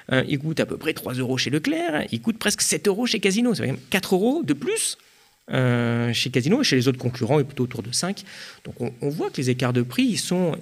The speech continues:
ils sont surréalistes. Moi, je dois avouer que quand j'ai commencé ce truc-là, euh, je pensais pas,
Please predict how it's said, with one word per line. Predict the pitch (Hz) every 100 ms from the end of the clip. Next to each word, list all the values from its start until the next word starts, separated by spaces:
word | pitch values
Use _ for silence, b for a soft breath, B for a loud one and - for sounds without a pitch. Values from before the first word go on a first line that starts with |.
| -
ils | 127
sont | - 175
surréalistes. | - 123 135 147 - B B B B B -
Moi, | 175
je | 160
dois | 180 196
avouer | 175 196
que | 196
quand | 131 190
j'ai | 170
commencé | 151 139 127 151
ce | 143
truc-là, | 131 131 143 202 277 B B B B -
euh, | 127 120 120 - b b b b _ _ -
je | 127
pensais | 127 139 139
pas, | 127 160